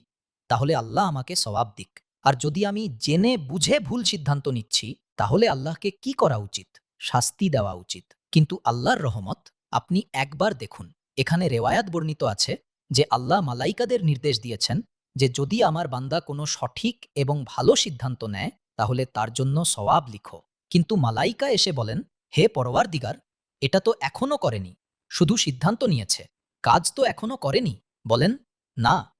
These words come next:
এর পুরো ইচ্ছে আছে কাজ করার।" কিন্তু যখন বান্দা কোনো ভুল কাজের সিদ্ধান্ত নেয়, তখন মালাইকা সওয়াব লিখতে শুরু করে। তখন পরওয়ারদিগার তাকে থামিয়ে বলেন,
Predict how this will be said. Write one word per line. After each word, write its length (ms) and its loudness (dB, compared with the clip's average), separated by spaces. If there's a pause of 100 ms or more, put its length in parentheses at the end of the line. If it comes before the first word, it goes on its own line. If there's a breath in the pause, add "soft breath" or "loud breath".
(180)
এর 200 6 (100)
পুরো 380 2
ইচ্ছে 420 0
আছে 240 0
কাজ 260 -4
করার।" 240 -12 (280)
কিন্তু 240 4
যখন 320 0
বান্দা 300 -2
কোনো 280 -4
ভুল 360 -2
কাজের 300 0
সিদ্ধান্ত 460 -4
নেয়, 260 -4 (340)
তখন 260 2
মালাইকা 480 0
সওয়াব 360 2
লিখতে 260 -6
শুরু 200 -6
করে। 240 -12 (300)
তখন 320 2
পরওয়ারদিগার 600 0
তাকে 280 -8
থামিয়ে 380 2
বলেন, 320 -4